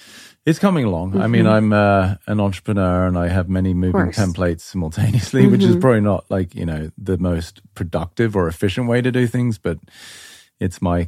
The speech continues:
Speaker 1: current human design and the way I do things.
Speaker 2: Mm-hmm.
Speaker 1: So I give myself grace with that. But I, I'm, I'm, I'm putting more priority on it. So it's
Speaker 2: Amazing.
Speaker 1: coming along. Yeah,
Speaker 2: Are you
Speaker 1: yeah.
Speaker 2: a projector?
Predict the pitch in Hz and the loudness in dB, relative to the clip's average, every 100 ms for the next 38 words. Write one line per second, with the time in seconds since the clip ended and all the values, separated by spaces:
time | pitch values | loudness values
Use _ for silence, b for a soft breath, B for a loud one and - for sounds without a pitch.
0 | - - 92 82 82 90 82 78 82 80 | -6 -4 -4 -4 -4 -2 -2 -4 -6 -4
1 | 80 80 82 - 85 80 78 82 80 80 | -4 -4 -8 -8 -6 -4 -4 -4 -4 -6
2 | 127 185 - 185 82 80 80 - - 85 | -6 -6 -4 -4 -2 -4 -6 -12 -10 -8
3 | 80 80 85 80 80 78 - 80 76 - | -6 -6 -8 -6 -6 -6 -8 -10 -10 -12
4 | - 90 87 87 95 87 80 98 87 - | -6 -4 -4 -6 -4 -6 -6 -6 -6 -4
5 | 95 104 147 127 107 101 87 78 76 80 | -4 2 2 2 0 0 -2 -2 -6 -10
6 | 82 - 92 - 185 190 185 82 - - | -12 -14 -12 -4 -2 0 -2 -4 -6 -8
7 | - - 185 202 208 175 - 269 | -10 -2 2 2 2 -4 -4 -8